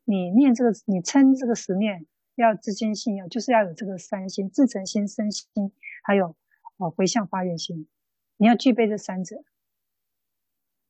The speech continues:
深信不疑，你就能往生净土，就能往生净土。哦，这是一个关键，修行的一个关键。那我们再看这个经文里面，这个十八愿经文里面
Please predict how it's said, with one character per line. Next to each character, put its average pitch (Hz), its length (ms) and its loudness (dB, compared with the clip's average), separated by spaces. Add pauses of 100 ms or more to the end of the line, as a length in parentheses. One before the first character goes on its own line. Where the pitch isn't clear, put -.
(120)
深 247 260 4
信 220 260 2
不 196 200 -2
疑， 147 220 -10 (260)
你 175 100 -4
就 220 140 0
能 175 320 -6
往 160 160 -6
生 180 240 -4
净 165 240 -6
土， - 180 -18 (1120)
就 208 140 0
能 180 120 -2
往 165 120 -8
生 170 180 -6
净 170 180 -10
土。 - 220 -20
哦， 170 220 0
这 233 100 0
是 220 160 2
一 196 40 2
个 180 140 -4
关 220 260 4
键， 196 320 2
修 208 200 -2
行 180 220 -4
的 170 60 -4
一 - 20 -8
个 180 100 -14
关 180 280 -4
键。 165 360 -8 (920)
那 330 160 6
我 311 40 8
们 254 120 6
再 302 160 2
看 277 220 2
这 277 80 -2
个 240 120 0
经 269 220 0
文 220 200 -2
里 196 80 -6
面， 202 320 -8
这 226 120 -8
个 214 80 -4
十 - 120 -12
八 214 160 2
愿 214 140 0
经 202 180 -6
文 202 100 -4
里 175 80 -6
面 185 160 -8